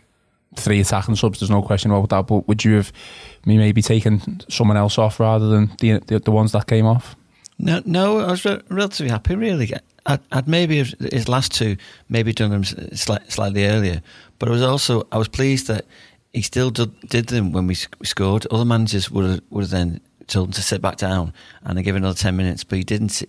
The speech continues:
Speaker 2: He, he, he still brought him on, and I was just, I was just a bit disappointed the last, last ten, fifteen minutes that we didn't go at them and have a, and have a real good go. We didn't really create that much, and then even at, at the very end,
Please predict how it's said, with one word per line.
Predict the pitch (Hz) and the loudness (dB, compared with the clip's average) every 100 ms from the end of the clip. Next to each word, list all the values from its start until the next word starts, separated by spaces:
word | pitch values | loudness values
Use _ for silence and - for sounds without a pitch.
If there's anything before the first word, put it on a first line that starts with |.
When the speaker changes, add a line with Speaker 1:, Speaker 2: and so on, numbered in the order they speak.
| - | -14
Speaker 2:
He, | - - | -20 -14
he, | - 101 92 98 | -8 -6 -4 -4
he | |
still | - 110 | -2 -2
brought | 104 101 98 | 0 0 0
him | 101 | -2
on, | 95 85 - - _ _ _ - | -2 -2 -10 -20 _ _ _ -6
and | 92 90 85 - _ _ - | -2 -2 -4 -10 _ _ -2
I | 120 | -2
was | 127 | -2
just, | 120 - - | -6 -6 -2
I | |
was | 123 | -2
just | 139 127 | -2 -4
a | |
bit | 127 | -4
disappointed | 117 107 - 107 - 98 | -4 -4 -2 -2 -2 -4
the | 104 | -2
last, | 107 - - - - - | -4 -6 -12 -14 -12 -8
last | 110 - | -8 -4
ten, | 110 | -2
fifteen | 104 101 104 | -2 -4 -2
minutes | 101 98 | -2 -4
that | 92 | -6
we | 98 | -4
didn't | 98 92 87 - - - - _ | -4 -2 -6 -12 -20 -20 -20 _
go | 101 95 | -2 0
at | 92 | 0
them | 92 | -4
and | 87 87 | -2 -2
have | 87 | -2
a, | 92 - | -6 -8
and | - | -4
have | 95 90 | -4 -2
a | |
real | 90 98 98 | -2 0 0
good | 85 - | -4 -4
go. | 92 | -2
We | 92 | -2
didn't | 104 - | -2 0
really | 104 98 | -2 0
create | 107 104 | 0 0
that | 104 - | -2 -4
much, | 87 - - - - - - - | -6 -6 -10 -10 -16 -20 -20 -8
and | 92 92 | -2 0
then | 98 - | -2 -2
even | 107 104 107 | -2 0 0
at, | - - | -2 -8
at | - - | -10 -4
the | 95 | -2
very | 101 101 | 0 0
end, | 98 85 | -2 -4